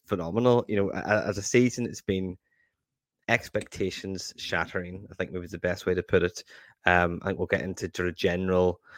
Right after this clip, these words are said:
thoughts on, on the season as a whole, or, or, or what our final position means for that. But, um, it, it, it, it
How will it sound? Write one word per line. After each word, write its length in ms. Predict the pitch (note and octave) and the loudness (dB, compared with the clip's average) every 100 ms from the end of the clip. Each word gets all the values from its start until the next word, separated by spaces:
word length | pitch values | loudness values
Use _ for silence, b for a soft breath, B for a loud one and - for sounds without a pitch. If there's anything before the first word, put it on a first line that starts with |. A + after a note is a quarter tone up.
| B B - | B B -6
thoughts 380 | - G2 - - | 6 8 8 2
on, 160 | F#2+ F2+ | 0 0
on 100 | F#2+ | -6
the 80 | F2+ | -4
season 320 | - F#2 F#2 | 0 0 0
as 100 | F#2 | -2
a 60 | F#2+ | 2
whole, 420 | G#2+ G#2+ G#2+ G2 | 4 6 8 6
or, 80 | F#2 | 4
or, 320 | - - - | -2 -8 -6
or 200 | F2+ F2+ - | -6 -6 -4
what 200 | F#2 F#2+ | 0 2
our 100 | F2+ | 0
final 420 | - - F#2 F#2 | -4 -2 0 -2
position 440 | G2 F#2+ F#2 G2+ | -2 -2 -2 -4
means 300 | G2 G#2+ G#2 | -2 -2 -4
for 140 | - G2+ | -4 -2
that. 180 | G2 G2 | -2 -4
But, 220 | - F#2 - b b b - | -6 -6 -8 b b b -8
um, 380 | F2+ F2+ F2 - | -4 -4 -4 -10
it, 100 | F2+ - | -12 -8
it, 160 | F#2 - | -8 -6
it, 140 | F#2+ F2+ | -6 -6
it 120 | G2 | -10